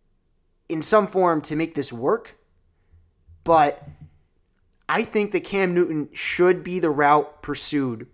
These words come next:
by the New England Patriots at that quarterback position. Now, moving away from the Patriots, let's look at the Indianapolis Colts. Chris Ballard and the Indianapolis Colts really making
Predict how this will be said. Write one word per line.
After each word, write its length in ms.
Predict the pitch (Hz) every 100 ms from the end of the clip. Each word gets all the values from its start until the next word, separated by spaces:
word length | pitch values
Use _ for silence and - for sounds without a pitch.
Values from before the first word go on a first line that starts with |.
| _
by 220 | 151 151
the 60 | 170
New 160 | 151
England 240 | 151 147 131
Patriots 420 | 131 127 123 117 -
at 180 | 131
that 140 | - 120
quarterback 480 | 139 120 110 107 -
position. 340 | 104 107 - _ _ - - - -
Now, 440 | 160 165 156 151 - -
moving 240 | 214 285
away 160 | 254 220
from 140 | 220
the 40 | 185
Patriots, 460 | 175 160 165 143
let's 300 | 143 185 285
look 480 | 226 165 165 131 - - _ _ -
at 140 | 160
the 100 | 147 -
Indianapolis 760 | 214 226 196 185 180 165 147
Colts. 600 | - - 139 113 - - _
Chris 240 | - 311
Ballard 460 | - 226 254 214 185
and 120 | 175
the 120 | 170
Indianapolis 500 | 202 196 196 175 151
Colts 680 | - - 190 156 - - - _ _ _ _
really 380 | 151 233 330 233
making 580 | 208 226 180 165 139